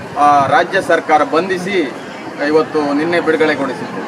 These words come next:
ನಮ್ಮ ರಾಜ್ಯಾಧ್ಯಕ್ಷರಾದ ಟಿ ಎ ನಾರಾಯಣಗೌಡರ ಆದೇಶದಂತೆ ಒಂದು ವೇಳೆ ಬ-, ಅವರನ್ನು ಬಿಡುಗಡೆ ಮಾಡದಿದ್ರೆ ಮೂವತ್ತೊಂದು ಜಿಲ್ಲೆಗಳಲ್ಲಿ ಕೂಡ, ಆ, ಒಂದು ಹೋರಾಟಕ್ಕೆ ಕರೆ ಕೊಟ್ಟರು. ಹಾಗಾಗಿ ಮೂವತ್ತೊಂದು ಜಿಲ್ಲೆಗಳಲ್ಲೂ ಕೂಡ ಹೋರಾಟ ನಡೀತಾ ಇದೆ. ನಿನ್ನೆ ಕಾರ್ಯಕರ್ತರನ್ನು ಬಿಡು-, ಬಿಟ್ಟಿದ್ದಾರೆ.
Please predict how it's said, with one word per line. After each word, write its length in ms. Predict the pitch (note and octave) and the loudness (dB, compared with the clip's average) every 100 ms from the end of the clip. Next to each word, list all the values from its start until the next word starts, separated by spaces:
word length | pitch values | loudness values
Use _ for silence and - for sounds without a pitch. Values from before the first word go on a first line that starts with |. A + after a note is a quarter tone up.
| - - - | -10 -12 -6
ನಮ್ಮ 160 | C#3+ D#3 | 0 4
ರಾಜ್ಯಾಧ್ಯಕ್ಷರಾದ 720 | D#3+ F#3 G3 F#3 - F3+ F3 | 4 4 0 -2 2 4 4
ಟಿ 160 | D#3+ E3+ | 4 2
ಎ 120 | F#3+ | 2
ನಾರಾಯಣಗೌಡರ 480 | F3+ F#3 F3 E3+ E3 | 4 4 4 4 6
ಆದೇಶದಂತೆ 680 | E3 F3 - E3+ F3 G#3 | 4 2 0 -2 0 4
ಒಂದು 200 | E3+ E3 | 4 4
ವೇಳೆ 260 | F3+ G#3+ F3 | 4 4 2
ಬ-, 80 | F3+ | 4
ಅವರನ್ನು 400 | F3 D#3+ D#3+ D3+ | 4 4 2 0
ಬಿಡುಗಡೆ 280 | E3+ G3+ | 0 2
ಮಾಡದಿದ್ರೆ 640 | F#3 F3 E3 E3+ A3 E3+ - - - | 2 2 0 0 2 2 0 -6 -8
ಮೂವತ್ತೊಂದು 480 | D3+ A3 A#3 A3 G#3 | 2 2 4 2 2
ಜಿಲ್ಲೆಗಳಲ್ಲಿ 460 | F3+ F#3 F3+ F3 F3 | 2 4 6 4 4
ಕೂಡ, 180 | - A3+ F3+ - - - - | 4 4 4 2 -6 -12 -6
ಆ, 140 | D#3+ D#3 | 0 2
ಒಂದು 260 | D#3 D#3 D3+ B2+ - - - | 2 0 -2 -4 -8 -8 2
ಹೋರಾಟಕ್ಕೆ 460 | F#3+ A3+ G3 F3+ F3 | 6 6 4 2 2
ಕರೆ 180 | E3 D#3+ | 4 4
ಕೊಟ್ಟರು. 300 | D3 D3+ C#3+ | 2 -2 2
ಹಾಗಾಗಿ 320 | E3 F#3 E3 | 4 4 4
ಮೂವತ್ತೊಂದು 480 | D#3+ G3 - G3 F3+ | 4 2 2 0 0
ಜಿಲ್ಲೆಗಳಲ್ಲೂ 520 | F3 E3+ E3 E3 E3 | 4 6 6 6 4
ಕೂಡ 160 | D#3+ | 4
ಹೋರಾಟ 320 | D#3+ D3 E3 D#3+ | 2 4 4 4
ನಡೀತಾ 380 | D3+ D#3 E3 | 2 2 4
ಇದೆ. 160 | E3 F3 G#3 - - - C#3+ | 6 4 2 -2 -8 -4 -2
ನಿನ್ನೆ 160 | D#3 | 0
ಕಾರ್ಯಕರ್ತರನ್ನು 640 | C#3 D3+ E3+ E3 D#3 D3 C#3+ | 2 4 4 2 -2 -2 -2
ಬಿಡು-, 460 | D3 C#3+ B2+ B2 | -2 -2 -2 -4
ಬಿಟ್ಟಿದ್ದಾರೆ. 420 | D3 E3+ D3 - | -2 0 2 2